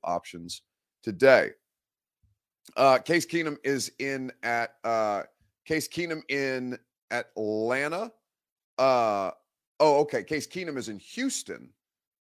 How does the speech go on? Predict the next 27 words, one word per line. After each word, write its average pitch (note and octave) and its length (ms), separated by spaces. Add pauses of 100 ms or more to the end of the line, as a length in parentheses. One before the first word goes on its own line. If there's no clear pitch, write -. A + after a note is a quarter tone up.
(160)
Heinicke E3+ 360
is G#2+ 240
in F2+ 80
Atlanta. C#2+ 400 (100)
Okay. A#2+ 400
Thank A#2+ 240
you, - 80
producer E2 420
Robert, D#2+ 420 (520)
um, F2+ 380
for - 160
clarifying F2 840
that. - 200 (140)
Yes, B2 200
this, E3+ 360
that's - 240
Case A#2+ 260
Keenum's G#2+ 580 (200)
second - 600
tour D#3+ 280
of F#3+ 140
duty D#4 420 (560)
in F3+ 100
Houston. F#3 440
Is B3+ 120
that E3 160
right? E3 300